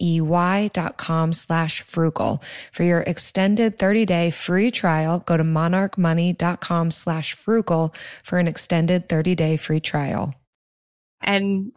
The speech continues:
Speaker 2: we'll jump into our next article, which is Life After Debt,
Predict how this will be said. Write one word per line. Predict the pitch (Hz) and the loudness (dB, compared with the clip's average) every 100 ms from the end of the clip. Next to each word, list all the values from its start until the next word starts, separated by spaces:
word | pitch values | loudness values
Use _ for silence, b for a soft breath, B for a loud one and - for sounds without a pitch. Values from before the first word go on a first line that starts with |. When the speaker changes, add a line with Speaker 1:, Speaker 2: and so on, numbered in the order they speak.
| - | 0
Speaker 2:
we'll | 208 254 | 2 4
jump | 269 277 285 | 4 4 4
into | 285 262 262 | 2 4 6
our | 226 196 185 180 180 185 _ - | 6 6 4 4 2 -2 _ -4
next | 180 185 294 - - - | 0 0 0 -4 -8 -4
article, | - 165 165 - 170 175 | 0 2 0 2 2 4
which | 180 - | 2 2
is | 175 170 - | 2 0 -2
Life | 180 220 339 370 - | 0 2 2 0 -2
After | 294 285 - 277 | -2 -2 0 2
Debt, | 277 196 | 4 2